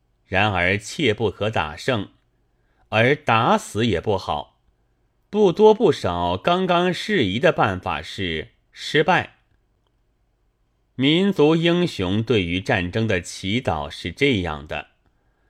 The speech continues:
而战争又的确是他们在指挥着，这指挥权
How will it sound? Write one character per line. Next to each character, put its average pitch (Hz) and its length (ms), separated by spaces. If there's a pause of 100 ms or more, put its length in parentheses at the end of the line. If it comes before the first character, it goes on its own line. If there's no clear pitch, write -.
(340)
而 147 260
战 170 340
争 190 400
又 139 240
的 131 400
确 139 340
是 - 160
他 170 280
们 147 140
在 104 140
指 78 300
挥 98 260
着， 90 260 (760)
这 202 100
指 113 240
挥 175 240
权 101 480